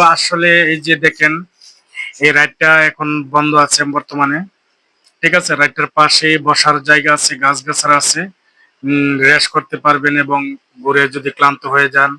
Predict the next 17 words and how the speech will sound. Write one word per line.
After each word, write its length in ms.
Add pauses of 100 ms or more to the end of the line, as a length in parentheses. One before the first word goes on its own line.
(760)
ঠিক 120
আছে? 260 (640)
আপনারা 400
আসলে 280 (220)
আসতে 300
পারবেন 360 (240)
এই 220
হিমালয় 360 (1120)
বিনোদন 420 (100)
পার্কে। 380 (920)
আসলে 280
দৃশ্যগুলো 500
অনেক 200
সুন্দর 400
লেগেছে 440
আমার 280
কাছেও, 380